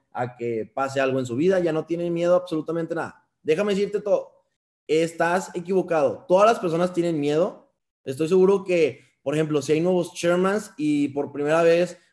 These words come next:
van a pasar y hablar una mindset call, te aseguro que van a tener miedo.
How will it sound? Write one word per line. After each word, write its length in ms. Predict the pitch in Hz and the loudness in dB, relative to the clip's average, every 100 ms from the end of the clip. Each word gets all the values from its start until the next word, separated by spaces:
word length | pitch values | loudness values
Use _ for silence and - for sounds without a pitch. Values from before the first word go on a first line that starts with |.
| - | -8
van 240 | 120 147 | 0 2
a 120 | 156 | 2
pasar 440 | 156 139 147 156 139 | -2 2 2 2 0
y 60 | |
hablar 260 | 135 131 143 | 0 0 0
una 120 | 156 | -2
mindset 380 | 143 143 147 131 | -4 -6 -6 -4
call, 340 | 156 208 202 | 0 0 -2
te 80 | - | -2
aseguro 520 | 160 - 170 202 247 | -2 0 0 2 0
que 140 | 240 254 | -2 -6
van 160 | 196 | -4
a 100 | 208 | -4
tener 240 | 208 196 190 | -2 -2 0
miedo. 420 | 202 208 185 139 | 0 2 0 -2